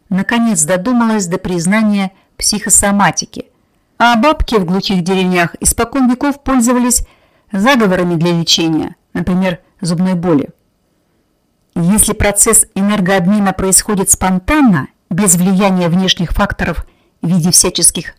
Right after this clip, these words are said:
вредоносных концептов, то в первую очередь расходуется энергия более грубых тел. Иначе говоря, ваша депрессия будет исцеляться не за счет угнетения когнитивных функций,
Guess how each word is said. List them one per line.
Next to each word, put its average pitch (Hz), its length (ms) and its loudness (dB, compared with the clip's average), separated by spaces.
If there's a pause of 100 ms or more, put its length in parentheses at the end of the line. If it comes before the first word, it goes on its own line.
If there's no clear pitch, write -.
(100)
вредоносных 175 680 -2
концептов, - 540 -6 (640)
то 330 160 2
в 330 80 -2
первую 269 400 2
очередь 269 480 0
расходуется 226 640 0
энергия 214 760 0 (340)
более 208 400 2
грубых 185 480 -2
тел. - 300 -8 (760)
Иначе 180 320 -2
говоря, 180 460 0 (600)
ваша 185 380 2
депрессия 233 600 0
будет 214 280 0
исцеляться 208 720 0 (380)
не 190 160 0
за 175 180 0
счет 320 380 -2
угнетения 180 760 0 (300)
когнитивных 165 720 -2
функций, - 500 -4